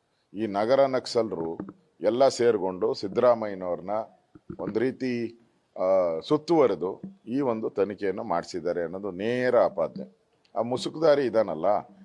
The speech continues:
ಅವ್ನು ಸರ್ಕಾರಕ್ಕೆ ಮುಸುಕಾಕ್ಬಿಟ್ಟವನೆ. ಮುಸುಕುದಾರಿ ಸರ್ಕಾರಕ್ಕೆ ಮುಸುಕಾಕಿದಾನೆ. ಈಗೇನ್ ಬಂತು?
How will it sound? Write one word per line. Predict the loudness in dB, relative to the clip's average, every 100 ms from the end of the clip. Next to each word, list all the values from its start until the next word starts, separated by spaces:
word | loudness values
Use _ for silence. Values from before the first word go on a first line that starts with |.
| _ -4
ಅವ್ನು | -2
ಸರ್ಕಾರಕ್ಕೆ | 4 4 4 2 2 -2
ಮುಸುಕಾಕ್ಬಿಟ್ಟವನೆ. | -4 -4 -2 -2 -4 -8 -8 -8 _ _ _ _ _ _ -12 -8
ಮುಸುಕುದಾರಿ | -10 -6 0 6 6 4 -6 -12 _ _ -2
ಸರ್ಕಾರಕ್ಕೆ | 0 2 4 4 4 -2
ಮುಸುಕಾಕಿದಾನೆ. | -4 -4 0 0 0 -8 -6
ಈಗೇನ್ | 0 4 4
ಬಂತು? | 2 -4 -6